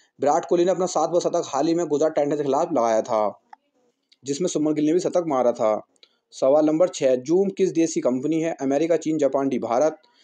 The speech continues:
जूम अमेरिका की कंपनी है। सवाल नंबर सात, प्रधानमंत्री मोदी ने जापान के शहर में राष्ट्रपिता महात्मा गांधी की प्रतिमा का अनावरण किया। ओसाका, टोक्यो, हिरोशिमा, डी नागासाकी। इसका सही उत्तर है ऑप्शन नंबर सी, हिरोशिमा।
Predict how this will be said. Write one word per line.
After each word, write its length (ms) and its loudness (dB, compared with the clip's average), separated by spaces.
जूम 360 0
अमेरिका 360 2
की 120 -4
कंपनी 440 -2
है। 320 -4
सवाल 380 2
नंबर 260 2
सात, 460 2
प्रधानमंत्री 880 0
मोदी 260 0
ने 100 0
जापान 400 0
के 140 0
शहर 320 2
में 180 -4
राष्ट्रपिता 600 0
महात्मा 400 -2
गांधी 300 -2
की 200 -6
प्रतिमा 480 -4
का 140 -2
अनावरण 360 2
किया। 300 -4
ओसाका, 440 0
टोक्यो, 420 0
हिरोशिमा, 500 0
डी 140 -4
नागासाकी। 560 -2
इसका 140 -4
सही 180 2
उत्तर 240 0
है 60 4
ऑप्शन 240 -6
नंबर 180 2
सी, 180 -2
हिरोशिमा। 520 -2